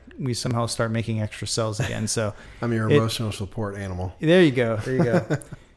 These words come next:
Speaker 1: It all comes together. Um, so financial independence is great, um, especially if you have a product that is a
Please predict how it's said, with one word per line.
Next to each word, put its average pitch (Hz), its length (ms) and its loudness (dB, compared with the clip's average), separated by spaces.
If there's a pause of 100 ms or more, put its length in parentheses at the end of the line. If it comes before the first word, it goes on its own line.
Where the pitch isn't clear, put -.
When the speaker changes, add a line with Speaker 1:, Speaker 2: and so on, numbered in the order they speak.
(140)
Speaker 1:
It 139 180 4
all 135 300 8
comes 131 320 2
together. 113 460 0 (440)
Um, 123 160 2
so 139 180 4
financial 160 480 4
independence 160 720 0
is 127 240 -4
great, 185 440 4
um, 131 200 0
especially 139 440 2
if 135 140 0
you 127 80 0
have 120 400 0
a 117 80 -4
product 120 460 -2
that 113 160 0
is 110 240 -4
a 110 400 -4